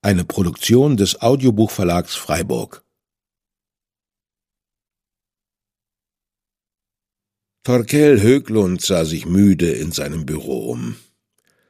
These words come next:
Dass er aber auch nie lernte, vor der jährlichen Weihnachtsfeier sein Büro abzuschließen.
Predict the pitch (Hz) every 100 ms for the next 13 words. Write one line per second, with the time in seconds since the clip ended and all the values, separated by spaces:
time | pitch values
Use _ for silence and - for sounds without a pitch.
0 | _ _ _ - 113 107 104 98 92 98
1 | 90 101 123 117 101 101 104 98 98 -
2 | 104 90 87 87 101 101 95 92 90 101
3 | 98 95 - 95 90 85 87 87 92 82
4 | 113 135 - - - 76 67 - 76